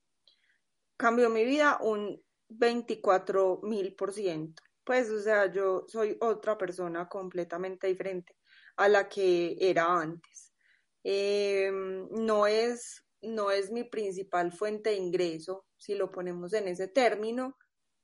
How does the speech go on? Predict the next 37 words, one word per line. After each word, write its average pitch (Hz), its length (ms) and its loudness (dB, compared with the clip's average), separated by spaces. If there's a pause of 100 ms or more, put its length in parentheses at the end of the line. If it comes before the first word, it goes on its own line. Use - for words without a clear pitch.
(100)
pero 277 680 4
sí 208 360 -2
es, 208 680 -2 (680)
eh, 208 340 -2
yo 214 140 4
creo 214 200 -2
que 214 100 -4
a 190 40 2
lo 185 140 0
que 185 100 -12
más 175 220 -6
le 175 100 0
dedico 190 360 -2
tiempo, 165 420 -6 (760)
porque, 220 580 4
em, 208 300 -4 (1300)
no 226 180 2
es 214 120 4
solamente 247 520 2
lo 190 140 2
que - 100 -18
pasa 180 220 -6
en 196 100 -4
el 202 80 -6
grupo, 190 300 -2
es 180 60 -2
lo 190 120 -2
que 196 120 -8
tú - 120 -6
decías 190 320 0
ahorita, 185 420 -2
lo 180 140 2
que 180 100 -10
pasa 180 260 2
detrás 180 320 -2
de 160 120 -6
cámaras, 160 540 -4